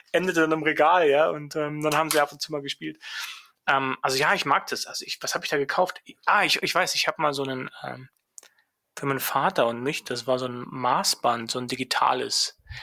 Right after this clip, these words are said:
Da hatte man Laser dran, eine Schnur,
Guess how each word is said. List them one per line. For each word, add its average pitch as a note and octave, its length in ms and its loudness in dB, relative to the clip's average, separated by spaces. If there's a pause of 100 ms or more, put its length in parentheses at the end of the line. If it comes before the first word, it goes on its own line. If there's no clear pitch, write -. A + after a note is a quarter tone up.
(160)
Da B2+ 200 0
hatte - 220 -6
man C3 120 2
Laser D3+ 400 4
dran, D3 360 2
eine B2+ 160 -4
Schnur, D#3 720 0